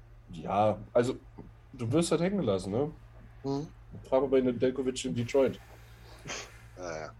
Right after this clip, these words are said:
Speaker 2: Der kriegt ja jeden Monat so eine Klatsche.
Speaker 1: Der hat die Scheiße auf alle Füße ohne Ende.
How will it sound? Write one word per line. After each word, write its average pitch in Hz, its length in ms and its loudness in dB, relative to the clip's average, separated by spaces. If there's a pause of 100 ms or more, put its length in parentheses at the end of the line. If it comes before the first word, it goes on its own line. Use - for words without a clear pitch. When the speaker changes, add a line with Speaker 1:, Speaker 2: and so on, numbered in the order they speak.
Speaker 2:
Der 104 80 -4
kriegt - 280 -6
ja 104 120 4
jeden 107 220 2
Monat 120 260 2
so 104 100 -8
eine 101 100 -8
Klatsche. 101 360 -6 (400)
Speaker 1:
Der 98 120 4
hat 110 100 0
die 98 100 -4
Scheiße 107 320 2
auf 101 140 2
alle 101 180 2
Füße 107 320 -4
ohne 104 200 2
Ende. 104 200 0